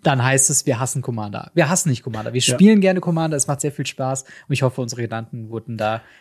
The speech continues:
Speaker 1: einigermaßen
Speaker 2: Man s-,
Speaker 1: gut
Speaker 2: man sieht
Speaker 1: zu
Speaker 2: es ja sogar schon an
Speaker 1: gesagt.
Speaker 2: dieser einen Frage, wie viel das einfach einnimmt, dass man da auch teilweise, nee, sagt, „Nee, machen wir nicht, oh, man muss das ja so sehen, no hate“ und so weiter und so fort.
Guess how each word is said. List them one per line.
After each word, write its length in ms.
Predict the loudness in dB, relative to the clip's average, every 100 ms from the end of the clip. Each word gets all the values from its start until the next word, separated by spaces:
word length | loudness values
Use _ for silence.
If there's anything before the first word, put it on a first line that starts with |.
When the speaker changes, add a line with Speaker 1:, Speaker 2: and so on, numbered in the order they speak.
| -2
Speaker 1:
einigermaßen 640 | 2 4 4 2 2 2
Speaker 2:
Man 80 | 2
s-, 100 | 0
Speaker 1:
gut 160 | 0 2
Speaker 2:
man 160 | 4
sieht 180 | 4 4
Speaker 1:
zu 40 | 4
Speaker 2:
es 100 | 4
ja 140 | 4
sogar 220 | 4 2
schon 120 | 2
an 120 | 4 4
Speaker 1:
gesagt. 60 |
Speaker 2:
dieser 140 | 4 2
einen 220 | 2 2
Frage, 340 | 0 2 2
wie 60 | 0
viel 200 | 0 0
das 180 | 2 0
einfach 220 | -2 -2
einnimmt, 540 | 0 2 2 0 0
dass 160 | 0 2
man 120 | 2
da 60 | 2
auch 100 | 0
teilweise, 640 | 0 2 4 4 0 0
nee, 160 | 0 0
sagt, 240 | 0 0 0
„Nee, 240 | 2 2
machen 260 | 0 0 0
wir 80 |
nicht, 180 | 2 0
oh, 240 | -2 0 0
man 160 | 2
muss 140 | 0 0
das 180 | 0
ja 80 | 0
so 160 | 0 0
sehen, 220 | 2 2
no 180 | 2 4
hate“ 260 | 4 2 0
und 100 | 0
so 80 |
weiter 80 | 0
und 80 | -2
so 60 | -4
fort. 280 | -8 -8